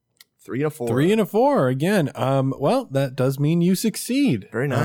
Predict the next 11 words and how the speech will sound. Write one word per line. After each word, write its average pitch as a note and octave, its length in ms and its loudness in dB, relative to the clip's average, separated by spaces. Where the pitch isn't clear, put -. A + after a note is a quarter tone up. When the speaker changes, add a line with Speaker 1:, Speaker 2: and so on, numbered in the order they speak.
Speaker 1:
nice. A2+ 260 -4
Speaker 2:
uh, C3 260 0
so F3+ 360 0
we D#3 680 -2
see A#3+ 760 0
you C#3+ 680 0
take F3+ 360 -4
out, C3+ 360 -2
uh, G2+ 380 0
your C3+ 760 -2
laptop. F#2 760 -10